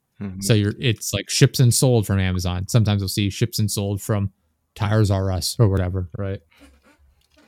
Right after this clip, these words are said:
Speaker 2: So it, they're incorporating the cost of getting stuff to Amazon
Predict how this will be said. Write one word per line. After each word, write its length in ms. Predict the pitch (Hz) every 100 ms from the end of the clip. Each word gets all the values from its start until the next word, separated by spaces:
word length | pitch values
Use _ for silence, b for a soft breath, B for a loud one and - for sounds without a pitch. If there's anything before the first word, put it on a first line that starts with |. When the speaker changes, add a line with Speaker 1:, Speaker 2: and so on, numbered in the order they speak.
| _ _
Speaker 2:
So 200 | 202 120
it, 240 | 117 113 - _ _ _ -
they're 560 | 175 131 127 131 131 113 _ _ _
incorporating 580 | 160 131 - 165 165 143
the 60 | 117
cost 420 | - 143 123 -
of 140 | 104 98
getting 280 | 113 120
stuff 320 | 113 - 113 -
to 240 | - 120
Amazon 800 | 117 107 104 101 98 92 92 98